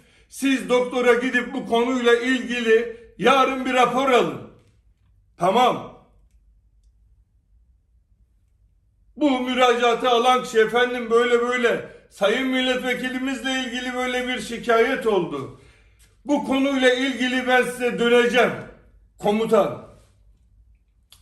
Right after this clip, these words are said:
O komutan sonra daha büyük bir komutan. Ertesi günü nasıl olduysa on sekiz yaşında kız öldü. Kendiliğinden.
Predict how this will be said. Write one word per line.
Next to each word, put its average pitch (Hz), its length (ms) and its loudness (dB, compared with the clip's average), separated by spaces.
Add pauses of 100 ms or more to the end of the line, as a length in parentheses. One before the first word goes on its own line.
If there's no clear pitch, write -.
(360)
O 240 200 2
komutan 196 580 -4 (160)
sonra 185 380 -8
daha 190 280 4
büyük 151 260 -8
bir 120 100 -18
komutan. 113 480 -16 (1160)
Ertesi 226 460 2
günü 180 420 -4 (600)
nasıl 240 400 0
olduysa 226 800 2
on 269 280 4
sekiz 226 400 0
yaşında 220 680 2
kız 311 380 0 (600)
öldü. 254 640 2 (560)
Kendiliğinden. 247 1000 2